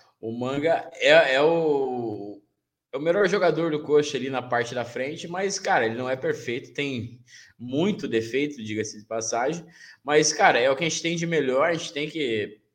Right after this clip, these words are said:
tentar apoiar o cara, é, acho que é uma boa até, não sei o que, que você acha, Jean,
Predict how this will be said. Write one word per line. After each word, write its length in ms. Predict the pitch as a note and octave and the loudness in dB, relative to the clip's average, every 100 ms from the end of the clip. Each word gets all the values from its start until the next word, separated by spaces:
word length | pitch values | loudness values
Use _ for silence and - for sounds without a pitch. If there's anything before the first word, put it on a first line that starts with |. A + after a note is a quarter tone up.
| - | -8
tentar 340 | C3 B2 B2 | -6 -2 -2
apoiar 500 | C3+ - C3 A#2 B2 | -2 -2 -2 2 2
o 100 | C#3 | 2
cara, 420 | B2 A#2 D3 F3+ F3+ - - _ | 2 2 2 0 -6 -18 -20 _
é, 680 | A2 A2+ A2 A2 A2 A2 F2+ - - - | -4 0 0 0 0 -2 -6 -12 -10 0
acho 320 | D3 F3 - | 2 2 0
que 80 | F#3+ | 0
é 60 | |
uma 180 | F#3+ F#3 | 2 2
boa 300 | D3+ D#3+ G3 | 0 2 2
até, 260 | E3 D3+ D#3 | 2 0 -2
não 120 | C3+ | -4
sei 180 | - D3 | -4 -6
o 20 | |
que, 100 | D3 | -6
que 100 | - | -8
você 100 | C3+ | -4
acha, 320 | B2+ D3 B2 | -4 -4 -8
Jean, 180 | A#2 | -8